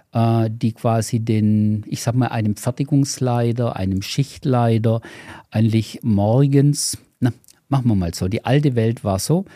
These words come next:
man hat viele Zettel, man schreibt alles auf, es gibt eine Assistentin, die läuft dann rum, sammelt die Zettel ein und zwei Tage später gibt's dann irgendwelche Auswertungen in Excel, wie die Fertigung gelaufen ist,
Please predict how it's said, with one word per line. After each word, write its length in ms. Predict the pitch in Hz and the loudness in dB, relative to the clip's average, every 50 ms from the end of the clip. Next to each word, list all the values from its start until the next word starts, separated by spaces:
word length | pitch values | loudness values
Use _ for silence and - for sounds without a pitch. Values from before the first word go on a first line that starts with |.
| - - - _ - | -20 -20 -20 _ 0
man 160 | - 120 120 | 2 2 2
hat 100 | 127 110 | 2 2
viele 260 | - - 107 92 87 | 0 0 0 0 -2
Zettel, 280 | - - 165 165 - 160 | 0 0 -2 0 2 2
man 160 | 156 139 120 | 2 2 0
schreibt 300 | - - - 107 - - | 0 -2 -2 -4 -4 -4
alles 260 | - 92 90 90 - | -4 -2 -2 -2 0
auf, 240 | - 151 170 170 - | 0 0 0 0 -4
es 100 | - - | -6 -4
gibt 220 | - 120 - - | -4 -4 -2 -2
eine 100 | 113 113 | -4 -4
Assistentin, 600 | - 101 - - - - 156 165 175 165 170 165 | -4 -4 -6 -8 -2 0 2 2 2 2 2 2
die 80 | 147 123 | 2 2
läuft 280 | 117 117 107 101 - - | 2 2 0 -2 -4 -4
dann 100 | 107 107 | -6 -2
rum, 220 | - 151 160 165 | 0 2 2 2
sammelt 320 | 160 160 131 113 107 110 | 2 2 2 2 2 2
die 120 | 107 101 95 | 0 -2 -2
Zettel 300 | - - 147 143 151 151 | -2 -2 0 0 0 0
ein 260 | 139 135 135 131 127 | 0 0 2 2 2
und 80 | 117 - | 0 0
zwei 180 | - 117 107 | 0 -2 -2
Tage 260 | 101 107 98 104 110 | -2 -2 -2 -2 -2
später 320 | 101 - - 110 110 123 117 | -4 -2 0 0 0 0 0
gibt's 200 | 110 95 - - | -2 -4 -6 -4
dann 100 | 104 101 | -6 -4
irgendwelche 520 | - 110 107 104 110 98 92 90 104 - | -2 -4 -4 -2 -2 -4 -2 -2 -2 -2
Auswertungen 480 | 123 120 131 131 - 131 117 117 110 104 | 0 0 0 0 0 -2 -2 0 -2 -2
in 100 | 98 - | -4 -4
Excel, 400 | - 113 - - - 120 113 113 - - - - - - - | -4 -6 -8 -4 -2 -2 -2 -2 -2 -8 -16 -18 -20 -8 -4
wie 220 | 104 107 117 123 | 0 2 2 4
die 100 | 120 117 | 4 2
Fertigung 420 | 110 - 117 107 110 98 95 90 90 | 0 0 0 -2 0 0 0 0 0
gelaufen 460 | 98 110 127 143 151 143 - - 147 | 0 2 2 2 2 0 2 0 0
ist, 140 | 139 - | 0 0